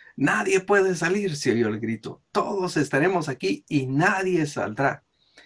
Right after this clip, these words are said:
Y de alguna manera se las arreglaron para que los maestros salieran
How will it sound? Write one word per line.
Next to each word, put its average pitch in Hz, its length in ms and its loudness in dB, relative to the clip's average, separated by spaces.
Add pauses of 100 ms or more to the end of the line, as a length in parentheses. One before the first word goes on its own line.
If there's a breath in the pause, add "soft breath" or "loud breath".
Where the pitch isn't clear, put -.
(360 soft breath)
Y 151 80 2
de 143 100 4
alguna 262 280 2
manera 202 360 2
se - 140 -4
las 110 240 -4
arreglaron 98 640 -2 (120)
para 101 220 0
que - 100 -6
los 98 200 -4
maestros 101 480 -4
salieran 120 580 -2